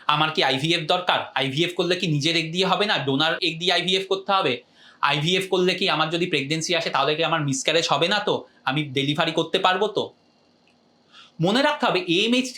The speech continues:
কি টেস্ট? এএমএইচ বোঝায় ওভারিতে ডিমের সংখ্যা কেমন আছে। এএমএইচ যদি কম থাকে তার মানে হচ্ছে আপনাকে তাড়াতাড়ি ট্রিটমেন্ট করতে হবে, আপনার বেশি দেরি করা যাবে না। আর এএমএইচ কম থাকা মানে বোঝায় আমরা যদি আপনাকে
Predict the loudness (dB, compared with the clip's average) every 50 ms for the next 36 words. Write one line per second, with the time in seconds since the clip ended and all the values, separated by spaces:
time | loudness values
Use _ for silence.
0 | -14 -6 -4 -4 -2 0 0 -2 -2 -2 -2 0 0 2 0 0 -2 -2 -2 -2
1 | -2 0 0 0 0 0 0 0 0 0 0 -2 0 0 0 0 0 -2 -2 -2
2 | -2 -4 -2 -2 -4 -6 -6 -10 -14 -14 -14 -14 -14 -14 _ _ _ _ _ _
3 | _ _ _ _ _ _ _ _ _ _ _ _ _ _ _ _ _ _ 0 0
4 | 2 4 4 2 2 2 2 2 0 0 0 2 0 0 0 0 -2 -2 0 -2
5 | -2 0 0 0 0 2 2 2 0 0 0 -2 -2 -2 -2 -4 -2 0 0 0
6 | -2 0 -2 -2 -2 -2 -4 -2 0 2 2 2 2 2 2 0 0 -2 -4 -6
7 | -4 -4 -4 -2 -2 -2 -4 -4 -4 -4 -2 0 0 -2 0 -2 -2 -2 -2 -2
8 | -2 -2 0 -2 -2 -2 -2 -2 -2 -2 -2 -2 -2 -2 0 -2 -2 -4 -6 -12
9 | -20 -20 -20 _ _ _ _ _ _ _ _ -20 -20 -8 -4 -2 -2 -2 0 0
10 | 0 2 2 2 2 2 2 0 0 0 0 0 0 0 0 0 0 0 0 0
11 | 0 0 -2 0 0 0 -2 -2 -4 -2 -2 -2 0 0 0 0 0 -2 0 0
12 | 0 0 0 -2 -2 0 0